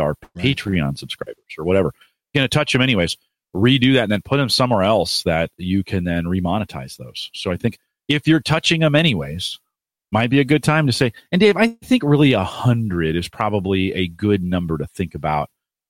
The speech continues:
Speaker 1: of what you keep. That's two years for weekly people in most cases.
Speaker 2: Yeah.
Speaker 1: That's about a quarter if you're daily. So, you know, it's a hundred, keeping a hundred in your back catalog is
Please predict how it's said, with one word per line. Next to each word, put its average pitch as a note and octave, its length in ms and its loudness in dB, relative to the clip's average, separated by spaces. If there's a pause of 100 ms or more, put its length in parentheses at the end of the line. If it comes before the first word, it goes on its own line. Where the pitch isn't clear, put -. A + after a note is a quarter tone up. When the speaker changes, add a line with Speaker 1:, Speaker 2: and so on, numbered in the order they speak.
(140)
Speaker 1:
of G2 160 -4
what G#2 280 0
you G2+ 220 -2
keep. F#2+ 240 -4
That's - 220 -4
two - 260 0
years B2 360 2
for - 180 -2
weekly F#2+ 400 0
people E2+ 480 -10
in F#2 120 -6
most D#2+ 260 -8
cases. G2 460 -10
Speaker 2:
Yeah. G2 220 -10 (220)
Speaker 1:
That's A2 400 -4 (160)
about B2+ 520 2
a C3+ 60 4
quarter A#2+ 640 4
if G#2 220 -2
you're G2+ 120 0
daily. F2 520 -2 (400)
So, C#3 560 4
you C#3+ 120 2
know, B2+ 200 2
it's B2+ 180 -2
a C3+ 120 -2
hundred, D#3+ 580 -4
keeping E3 320 -4
a A#2+ 40 0
hundred C3 360 -2
in A#2+ 80 -2
your G#2 80 -2
back F#2+ 200 -2
catalog E2+ 540 -2
is - 160 -12